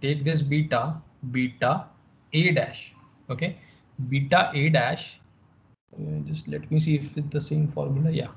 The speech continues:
beta A dash, and write the beta as it is. Do not change anything. Write the beta as it is. And in the next step, take A dash. Now this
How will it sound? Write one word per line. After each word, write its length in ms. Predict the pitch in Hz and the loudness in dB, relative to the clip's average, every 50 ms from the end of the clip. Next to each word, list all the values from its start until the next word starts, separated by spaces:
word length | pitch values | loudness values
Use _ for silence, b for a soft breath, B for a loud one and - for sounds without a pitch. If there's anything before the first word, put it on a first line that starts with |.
| - B B B B B B - 127 | -18 B B B B B B -2 2
beta 420 | 123 143 156 156 160 180 190 - - - | 6 8 8 8 8 8 6 6 4 4
A 140 | 147 165 170 | 4 6 8
dash, 320 | 156 170 202 208 - - - - | 6 6 6 4 -2 -8 -4 2
and 160 | 151 156 160 160 | 6 6 8 10
write 280 | 160 170 185 185 170 | 10 10 8 6 4
the 80 | 202 185 | 4 4
beta 280 | 160 156 156 156 160 | 6 6 4 6 6
as 220 | 156 147 139 135 135 | 6 4 4 2 0
it 100 | 135 143 | -2 -2
is. 140 | 160 156 151 | -2 -2 -2
Do 100 | 135 139 | -2 -2
not 200 | 139 143 139 - | -2 -2 -4 -4
change 240 | - 131 131 131 | -6 -4 -4 -4
anything. 340 | 131 120 120 127 123 127 120 - - - | -4 -6 -6 -6 -8 -8 -10 -10 -8 -2
Write 200 | - 120 123 127 | 0 0 0 0
the 80 | 131 127 | -2 -4
beta 280 | 120 123 120 117 120 113 | -4 -4 -4 0 0 0
as 180 | 110 110 107 | 0 0 -2
it 100 | 113 - 120 | -6 -6 -6
is. 180 | 156 - - B B B B B B B B | -8 -8 -8 B B B B B B B B
And 140 | 127 143 160 | 6 8 8
in 80 | 165 | 8
the 80 | 170 170 | 8 8
next 260 | 151 160 190 - - | 8 8 6 6 2
step, 360 | - - 190 214 208 - - - - - - - - - - - - - | 2 4 4 4 4 0 -12 -18 -20 -20 -20 -20 -20 -20 -20 -10 -2 0
take 320 | 151 175 180 - - - - | 2 2 2 0 -4 -6 0
A 180 | 151 151 180 180 | 2 4 6 6
dash. 440 | 151 131 120 131 151 156 - - - - - - - | 6 6 4 2 -2 -4 -6 -8 -14 -20 -14 -8 -4
Now 100 | 120 123 | -4 -2
this 300 | 123 143 160 156 - - | 0 2 0 0 0 -2